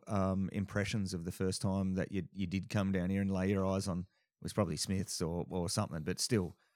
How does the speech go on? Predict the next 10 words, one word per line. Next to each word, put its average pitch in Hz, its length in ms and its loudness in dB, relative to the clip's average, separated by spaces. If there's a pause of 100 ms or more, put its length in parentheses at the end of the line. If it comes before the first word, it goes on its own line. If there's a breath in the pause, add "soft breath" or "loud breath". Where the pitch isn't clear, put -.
(140)
it's - 120 -6
such 104 200 2
a 92 40 -2
big 95 240 -2
leap 98 300 0 (160)
from 87 220 -6 (120)
City 95 240 0
Beach 90 240 -2
Groin. 95 360 2
Can 90 260 -4